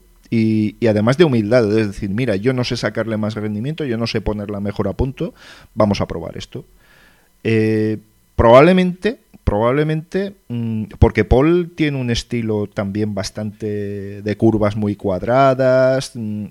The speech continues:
dicen que es ultra agresivo, yo no lo creo. No, no veo yo a Paul como un piloto ultra agresivo, nunca creo que lo haya sido.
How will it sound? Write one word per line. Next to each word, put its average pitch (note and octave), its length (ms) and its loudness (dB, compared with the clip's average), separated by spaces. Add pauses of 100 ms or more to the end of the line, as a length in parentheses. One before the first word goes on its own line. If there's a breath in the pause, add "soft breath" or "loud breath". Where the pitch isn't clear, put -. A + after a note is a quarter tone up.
(140)
dicen B2+ 320 0
que A#2+ 100 -6
es - 220 -8
ultra A2 340 -4
agresivo, G2+ 500 -2
yo F2 140 -4
no E2+ 140 -10
lo D2+ 100 -12
creo. F2 280 -6 (580)
No, E2 100 -12
no D#2 220 -16
veo D#2+ 180 -12
yo D#2+ 460 -10
a D#2+ 40 -12
Paul E2+ 240 -6
como F2+ 200 -6
un E2 80 -10
piloto F2 500 -8 (220)
ultra G2 320 -2
agresivo, F2+ 420 -4
nunca F2+ 400 -2
creo F#2 280 -2
que F2+ 100 -4
lo F2 100 -2
haya F2 180 -2
sido. F#2 300 -6